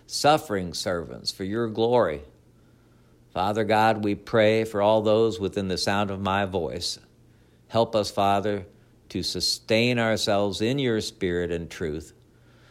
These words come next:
These and all other blessings and favors we ask in the most gracious name of Jesus Christ. Amen. Again, thank you for being part of this lesson.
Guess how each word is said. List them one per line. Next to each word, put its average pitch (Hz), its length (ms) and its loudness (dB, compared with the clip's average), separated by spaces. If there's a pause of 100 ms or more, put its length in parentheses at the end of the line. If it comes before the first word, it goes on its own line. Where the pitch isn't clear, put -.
(180)
These 107 380 0
and 110 120 0
all 113 240 4
other 113 180 2
blessings 110 600 -2
and 95 120 -6
favors 82 640 -4 (320)
we 95 140 0
ask 107 320 2
in 107 100 0
the 98 60 -2
most 123 420 -2
gracious 117 560 0
name 85 400 -4 (320)
of 76 160 -6
Jesus 104 400 -2
Christ. 67 640 -6 (600)
Amen. 78 520 -6 (1500)
Again, 123 600 0 (1080)
thank 127 320 0
you 139 140 2
for 113 140 -8
being 117 360 2
part 117 240 4
of 107 80 2
this 110 300 0
lesson. 107 500 0